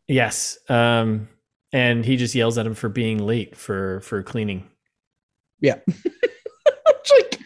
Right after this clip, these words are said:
Speaker 2: okay. Uh, and then Sue shows up and real life Bruce yells at him to tell him to get back to work. <laughs>
Speaker 1: Um,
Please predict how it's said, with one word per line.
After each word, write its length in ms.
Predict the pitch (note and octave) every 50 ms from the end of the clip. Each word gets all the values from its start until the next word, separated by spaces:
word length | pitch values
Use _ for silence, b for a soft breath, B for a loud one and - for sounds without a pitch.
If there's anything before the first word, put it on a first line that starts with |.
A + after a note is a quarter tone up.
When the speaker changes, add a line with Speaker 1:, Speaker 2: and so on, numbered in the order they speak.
| B B B B B B _ _ _ _ _ -
Speaker 2:
okay. 300 | B2 F3 - D4 F#3+ B3 C#4 C4 - - _ _ _ b b b b b b b b b
Uh, 40 | -
and 340 | A#2+ B2 B2 B2 B2+ D3+ E3+
then 140 | E3+ F3 D#3
Sue 220 | - F3+ F3+ F3
shows 260 | - - F#3+ F3+ D#3+
up 180 | F3+ F3 E3+ E3+ B2+
and 320 | C3+ C#3+ C#3+ C#3+ C3+ C3+
real 160 | F3 A3 G3
life 260 | D#3+ C#3+ C#3 B2+ - _
Bruce 360 | B2+ B2 B2+ B2 - - -
yells 240 | C3 A#2+ A#2 A#2 B2
at 180 | A#2+ A2+ A#2
him 160 | B2 C3+ C3+ B2
to 160 | - B2+ B2
tell 220 | A#2+ - - B2 A#2+
him 60 | A#2+
to 40 | A#2 A#2
get 100 | B2 A#2
back 180 | B2+ B2+ B2
to 80 | - B2+
work. 360 | C#3+ D3 C#3+ D3 D3 - - -
<laughs> 60 | _ B B B B B _ - - _ A3+ A3+ - -
Speaker 1:
Um, 520 | B3 C#4+ C#4 C4+ C4+ C4+ B3+ B3+ A#3+ G#3+